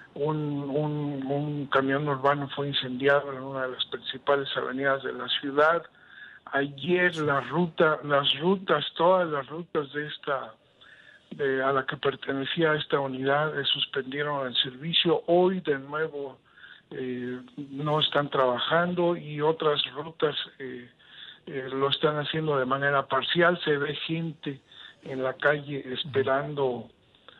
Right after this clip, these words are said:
esperando el transporte y mucha preocupación de qué va a pasar ahora, de que, que el gobierno deje de, que dejen de fluir la,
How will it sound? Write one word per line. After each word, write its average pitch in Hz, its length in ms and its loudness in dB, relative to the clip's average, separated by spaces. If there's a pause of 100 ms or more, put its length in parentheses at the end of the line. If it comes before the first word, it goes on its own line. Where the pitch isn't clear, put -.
(300)
esperando 135 1120 0
el 127 100 -4
transporte 180 640 2
y 180 80 0
mucha 208 340 4
preocupación 170 840 0
de 175 120 0
qué 165 120 0
va 165 120 4
a 170 100 -2
pasar 165 400 0
ahora, 151 400 2
de 139 160 -8
que, 135 300 -16 (920)
que 156 140 -2
el 143 160 -2
gobierno 160 720 2
deje 151 380 -2
de, 131 460 -6
que 156 140 -2
dejen 175 340 2
de 156 120 0
fluir 160 540 -4
la, 127 380 -2